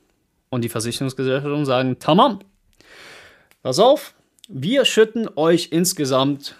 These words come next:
sagen wir mal, fünfzig Promille aus.“ Von diesen fünfzig Promille behält sich der Maklerpool fünf Promille, um das Ganze zu finanzieren. Und die fünfundvierzig Promille, die Standard sind, die gibt der Pool einfach an den Vermittler weiter, beziehungsweise an den Makler in diesem Fall.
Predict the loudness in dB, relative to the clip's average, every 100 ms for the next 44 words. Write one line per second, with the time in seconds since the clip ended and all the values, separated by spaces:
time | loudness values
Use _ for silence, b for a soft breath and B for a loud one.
0 | _ -2 2 2 2 2 0 2 0 0
1 | -4 2 4 4 2 -4 -14 -16 _ _
2 | _ _ _ B B B B 0 4 6
3 | 6 4 2 -2 -2 -6 -2 2 4 2
4 | 0 0 2 2 0 -4 -2 0 0 0
5 | -4 0 2 2 0 -4 -2 -2 0 0
6 | 0 0 2 0 -2 0 0 0 0 0
7 | -4 -4 -2 -2 0 0 0 -2 B B
8 | B -2 0 2 2 2 2 2 0 -2
9 | 2 4 4 2 -2 2 2 4 2 2
10 | 0 0 -6 -6 -4 -6 -4 -6 -4 -4
11 | -2 -2 -2 0 2 2 2 2 2 4
12 | 4 4 0 -8 -8 -8 -4 -4 -2 -2
13 | 2 2 2 -4 -6 -6 -8 -6 -6